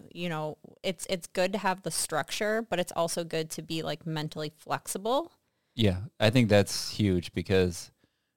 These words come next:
Speaker 2: I think a lot of us can get in this mindset of, "I have to get this stuff done and I can't let anything," and I'm sure there's, there's a different priority list, but I think that sometimes, you know, it, sometimes you have to allow those distractions to kinda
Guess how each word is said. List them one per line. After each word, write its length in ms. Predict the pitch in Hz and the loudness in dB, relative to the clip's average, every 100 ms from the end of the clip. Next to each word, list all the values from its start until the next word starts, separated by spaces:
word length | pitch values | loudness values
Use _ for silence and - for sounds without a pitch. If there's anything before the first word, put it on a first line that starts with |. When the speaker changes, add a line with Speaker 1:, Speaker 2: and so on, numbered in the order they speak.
| - | -10
Speaker 2:
I 80 | 101 | -2
think 160 | 107 | 0
a 60 | 98 | 2
lot 220 | 95 95 | 2 2
of 80 | 92 | 2
us 160 | 92 - | 0 0
can 160 | 98 | -2
get 160 | 92 95 | 0 -2
in 100 | 95 | 0
this 240 | 90 92 | 0 -2
mindset 540 | 98 92 92 - 90 90 | -4 -2 -2 -2 -2 0
of, 520 | 98 87 87 82 - _ _ _ _ _ _ | 2 2 2 -4 -20 _ _ _ _ _ _
"I 160 | - 90 | -10 -8
have 300 | - 113 107 | -2 -2 0
to 100 | - | -2
get 180 | 107 101 | 0 2
this 160 | 104 90 | 2 2
stuff 240 | - 95 | 2 2
done 260 | - 101 92 | 4 4 4
and 140 | 90 | 2
I 60 | 92 | 0
can't 340 | - 101 98 | 0 0 2
let 140 | 95 | -2
anything," 640 | 98 98 95 - 98 92 92 _ _ _ | 2 2 0 0 0 0 -2 _ _ _
and 80 | 151 | 0
I'm 80 | 170 | 2
sure 240 | - 170 | 6 6
there's, 560 | 131 117 107 98 90 - - _ | 8 8 8 4 0 -8 -14 _
there's 280 | 113 101 92 | 0 2 2
a 60 | 95 | 0
different 360 | 101 - 92 | 0 0 0
priority 440 | 98 95 113 104 92 | 2 6 6 6 4
list, 280 | 90 90 - | 2 0 2
but 300 | 98 82 - _ _ _ _ _ _ - | 2 2 -2 _ _ _ _ _ _ -8
I 60 | 107 | -4
think 280 | 104 113 - | 2 2 4
that 240 | 107 98 | 2 2
sometimes, 680 | - 117 107 110 101 98 98 - _ | 2 0 2 2 4 2 -2 -8 _
you 100 | 113 | -2
know, 280 | 101 90 90 _ _ _ _ _ _ | 0 0 -2 _ _ _ _ _ _
it, 140 | - - _ _ _ _ _ _ _ | -20 -20 _ _ _ _ _ _ _
sometimes 520 | - 131 123 131 117 | -6 -2 2 4 4
you 100 | 113 | 4
have 100 | 113 | 4
to 100 | 110 | 4
allow 280 | 95 92 104 | 2 4 2
those 200 | 101 90 | 4 2
distractions 580 | - 95 98 92 - 90 | 2 -2 2 0 -2 -6
to 60 | 95 | -4
kinda 460 | - 95 92 90 | 0 0 0 -2